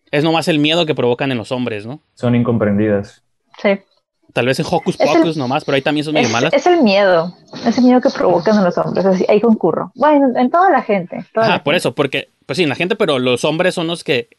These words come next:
Speaker 1: de, hablando de la Inquisición y hablando incluso
Speaker 3: Ujú.
Speaker 1: del presente, creo que es el temor al género el que te hace actuar violentamente hacia él, porque tienes miedo, tienes miedo de no tener poder, porque esa
Speaker 2: Ujú.
Speaker 1: obsesión de poder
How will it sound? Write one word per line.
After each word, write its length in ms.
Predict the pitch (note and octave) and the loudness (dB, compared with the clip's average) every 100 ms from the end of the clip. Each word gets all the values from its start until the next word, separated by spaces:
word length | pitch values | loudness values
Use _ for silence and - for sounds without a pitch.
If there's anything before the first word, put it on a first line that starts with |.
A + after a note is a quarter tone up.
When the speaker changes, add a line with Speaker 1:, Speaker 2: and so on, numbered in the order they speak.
| _ _ | _ _
Speaker 1:
de, 220 | B2 C3 | -4 -4
hablando 240 | A#2 C3 | -2 -2
de 60 | E3 | 0
la 60 | C#3 | 0
Inquisición 600 | B2 A#2 A2+ D3+ B2 G2+ _ | -2 -8 -6 -6 -6 -10 _
y 160 | A2+ | -10
hablando 280 | G#2+ A#2+ C#3 | -8 -4 -2
incluso 220 | C3+ C3+ | -2 0
Speaker 3:
Ujú. 60 | A#2+ | 0
Speaker 1:
del 100 | G#2 | -2
presente, 440 | - A2 A2+ C#3+ - _ _ _ _ _ | -6 -12 -10 -12 -16 _ _ _ _ _
creo 160 | C#3+ C#3 | -4 -4
que 80 | E3 | -2
es 60 | |
el 140 | F#3 D#3 | -4 -4
temor 440 | A#2 A2+ D3 B2+ _ | -4 -2 -2 -4 _
al 140 | - A2+ | -8 -6
género 500 | - C#3 D#3 F3+ G#3 _ _ _ - | -4 -2 0 -2 -6 _ _ _ -6
el 140 | B2 | -4
que 100 | B2 | -4
te 160 | - B2 | -4 -4
hace 220 | A2 D3 | -2 -4
actuar 460 | C3 - B2 B2 - _ _ _ _ _ _ _ _ _ _ _ _ | -4 -2 -2 -2 -6 _ _ _ _ _ _ _ _ _ _ _ _
violentamente 880 | A#2+ C3 C#3 B2 C3 C3 B2 B2+ B2 | -4 0 0 0 -2 -2 -4 -4 -6
hacia 280 | A2 - A2 | -8 -10 -4
él, 160 | C#3+ B2 | -2 -2
porque 360 | - A#2 A#2+ G#2+ - - | -4 -6 -6 -8 -12 -8
tienes 300 | C3 C3+ C3+ | -4 -2 -2
miedo, 280 | F#3 G#3+ C3 | -2 -2 -2
tienes 200 | D3 D#3 | 0 0
miedo 160 | D#3+ | 0
de 60 | D#3+ | 0
no 100 | C#3 | 0
tener 260 | D3+ D3+ C#3 | -2 -4 -4
poder, 420 | C#3+ D#3 E3 A#2+ _ _ | -2 0 -2 -6 _ _
porque 300 | B2 A2+ G#2+ _ | -8 -8 -14 _
esa 200 | A#2 A2 | -6 -4
Speaker 2:
Ujú. 20 | |
Speaker 1:
obsesión 340 | D3 B2 B2 C3 | -4 -6 -4 -6
de 80 | |
poder 380 | C#3+ D#3+ D#3 E3 | -6 -2 -2 -2